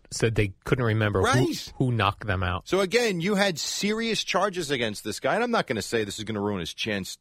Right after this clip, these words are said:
Speaker 2: to get another job. Someone's gonna sign him, and they would have anyway, I think.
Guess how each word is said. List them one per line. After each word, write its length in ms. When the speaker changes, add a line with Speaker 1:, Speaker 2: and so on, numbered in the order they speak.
Speaker 2:
to 100
get 160
another 240
job. 380
Someone's 340
gonna 180
sign 380
him, 120
and 140
they 60
would 160
have 80
anyway, 380
I 80
think. 340